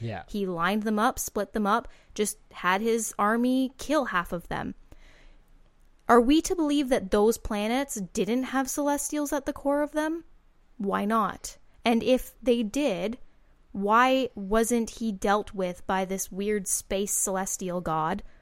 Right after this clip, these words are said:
Speaker 1: <laughs>
Speaker 2: and been like, "No, you're screwing up my plan. These celestials need to be born. You're a problem. Get the heck
Speaker 1: So
Speaker 2: outta
Speaker 1: I'm
Speaker 2: here."
Speaker 1: gonna take your, your thought one step deeper.
Speaker 2: Okay.
Speaker 1: In the post-credit scene, we see Eros,
Speaker 2: Mm-hmm.
Speaker 1: the brother of Thanos,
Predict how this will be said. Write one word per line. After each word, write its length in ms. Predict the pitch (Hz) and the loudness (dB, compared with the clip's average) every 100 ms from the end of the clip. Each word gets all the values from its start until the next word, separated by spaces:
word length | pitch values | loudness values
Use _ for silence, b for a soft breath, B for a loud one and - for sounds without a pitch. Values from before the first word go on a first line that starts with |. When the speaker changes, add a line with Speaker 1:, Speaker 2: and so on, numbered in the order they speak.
| B B 107 B | B B 2 B
Speaker 1:
<laughs> 520 | 135 - 139 - - | -2 0 -8 -6 0
Speaker 2:
and 120 | 226 | 4
been 160 | 220 220 | 4 4
like, 200 | 214 202 | 2 2
"No, 280 | 208 269 185 | 4 4 4
you're 240 | 175 202 | 0 -2
screwing 540 | - - 226 226 233 | -2 -4 2 4 4
up 120 | 208 - | 0 -2
my 160 | 190 | -4
plan. 360 | 190 190 180 208 | -4 -4 -2 0
These 160 | 196 185 | -2 -2
celestials 580 | 190 185 190 190 190 190 | -2 -2 -2 -4 -4 -2
need 180 | 196 | -4
to 60 | 190 | -4
be 120 | 196 | -6
born. 460 | 175 175 185 233 247 - | -4 -2 0 0 0 -4
You're 260 | 180 185 | -2 0
a 60 | 190 | 2
problem. 520 | 196 170 180 214 247 196 | 2 0 0 0 -2 -4
Get 260 | 180 160 - | -6 -6 -6
the 100 | 190 | -4
heck 200 | 208 214 | -2 2
Speaker 1:
So 80 | |
Speaker 2:
outta 160 | 135 135 | 2 4
Speaker 1:
I'm 40 | |
Speaker 2:
here." 100 | 160 180 | 4 4
Speaker 1:
gonna 280 | 175 165 | 4 2
take 340 | 131 - 135 - | 0 0 0 0
your, 220 | 131 120 104 - - - | -2 -2 -4 -12 -18 -8
your 200 | 120 117 | -4 -4
thought 360 | - 123 117 | -4 -4 -4
one 220 | 113 117 113 | -4 -6 -6
step 320 | - 110 107 | -6 -8 -6
deeper. 320 | 120 - - - - | -6 -6 -14 -12 -6
Speaker 2:
Okay. 180 | 220 - | -6 -4
Speaker 1:
In 140 | 160 170 | -2 0
the 80 | 175 | 0
post-credit 580 | 151 139 - 190 214 | 0 0 0 0 0
scene, 300 | - 127 113 | -2 -4 -4
we 100 | 120 | -4
see 400 | 127 - 120 113 b b - - | -4 -4 -4 -4 b b -8 2
Eros, 560 | 175 135 87 - - 233 | 4 2 0 -8 -4 2
Speaker 2:
Mm-hmm. 320 | 233 226 202 | 2 2 0
Speaker 1:
the 80 | 135 | -4
brother 560 | 98 117 135 156 139 | -2 0 2 2 2
of 160 | 123 - | 2 0
Thanos, 560 | 160 165 123 92 - | -2 0 -2 -4 -12